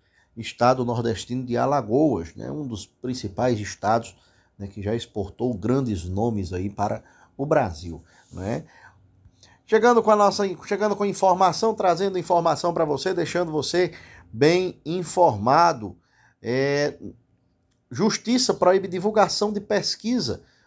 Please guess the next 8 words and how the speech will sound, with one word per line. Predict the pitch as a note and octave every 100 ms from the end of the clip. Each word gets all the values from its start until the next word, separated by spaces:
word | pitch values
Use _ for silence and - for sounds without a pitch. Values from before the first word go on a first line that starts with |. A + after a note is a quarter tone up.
| -
do | C3
Instituto | D#3 D3+ C#3 F#3 E3
Veritá | B2 E3 F#3+ G3 - D3 - _ -
para | B2
o | D3
governo | D3 G#2 C3 C3 C#3 C3+
do | E3
estado. | - - F2 -